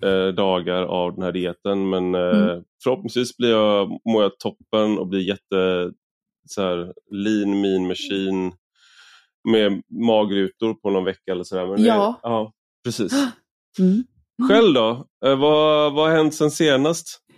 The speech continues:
Speaker 2: Ja, ja, men det var, jag var faktiskt med, jag har varit ute och rest lite grann. Jag var i
Speaker 1: Mm.
Speaker 2: Växjö på en konferens om, eh, skolledarskap,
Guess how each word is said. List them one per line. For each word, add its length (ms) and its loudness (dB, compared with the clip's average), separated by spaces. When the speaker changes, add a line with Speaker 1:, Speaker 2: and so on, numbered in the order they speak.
Speaker 2:
Ja, 580 4
ja, 80 0
men 120 6
det 120 0
var, 60 0
jag 280 2
var 140 -4
faktiskt 340 -4
med, 360 4
jag 140 2
har 40 -4
varit 240 -2
ute 200 2
och 60 0
rest 480 -4
lite 240 -10
grann. 260 -6
Jag 100 -2
var 240 0
i 80 4
Speaker 1:
Mm. 200 4
Speaker 2:
Växjö 480 0
på 80 0
en 100 2
konferens 840 -2
om, 380 2
eh, 200 -4
skolledarskap, 1400 -2